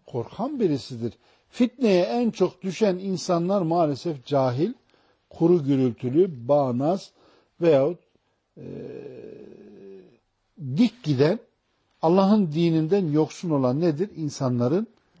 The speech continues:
kişiliklerinin getirdiği akıbetlerdir. Öyleyse davet ederek hem Allah'ın yardımına mazhar olacağız, hem de şeytanın fitnesini ne yapacağız? Önüne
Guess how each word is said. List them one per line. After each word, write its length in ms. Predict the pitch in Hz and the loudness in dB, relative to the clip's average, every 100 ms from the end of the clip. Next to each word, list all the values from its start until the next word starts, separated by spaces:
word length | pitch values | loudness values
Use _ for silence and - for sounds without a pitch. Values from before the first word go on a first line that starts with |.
| _ | _
kişiliklerinin 840 | - 110 117 110 - 120 117 143 113 | -20 -14 -10 -10 -6 -4 -2 0 0
getirdiği 580 | 110 - 107 110 175 | -2 -4 -6 -2 -2
akıbetlerdir. 1040 | - 101 - 104 104 - 131 170 160 113 - _ _ _ _ - | -2 -10 -10 -12 -12 -8 -2 0 0 -6 -16 _ _ _ _ 0
Öyleyse 680 | 143 165 156 - 180 190 214 _ _ _ - | 4 6 6 4 2 0 0 _ _ _ -2
davet 460 | 120 143 147 170 - | 4 4 6 2 -2
ederek 440 | 131 131 160 170 | -2 -2 -2 -4
hem 180 | 175 180 | -6 -6
Allah'ın 520 | 151 139 139 151 160 | -4 -2 -2 0 0
yardımına 680 | 135 131 120 123 117 117 104 - | 0 0 -2 -2 -2 -4 -6 -12
mazhar 420 | 123 127 - 127 | -6 -6 -4 -2
olacağız, 640 | 113 107 104 120 160 185 - _ _ _ | -2 -2 -4 -2 0 -2 -8 _ _ _
hem 300 | - 175 151 | 0 2 2
de 100 | 120 | -2
şeytanın 540 | 113 156 143 - 117 110 | -4 -4 -4 -4 -6 -6
fitnesini 760 | - 151 - 117 - 113 120 | -10 -12 -6 -6 -6 -4 0
ne 80 | 165 | 2
yapacağız? 600 | 143 117 120 151 202 - _ _ _ _ | 2 0 -2 0 -2 -4 _ _ _ _
Önüne 560 | 160 143 123 151 196 | 4 4 4 2 0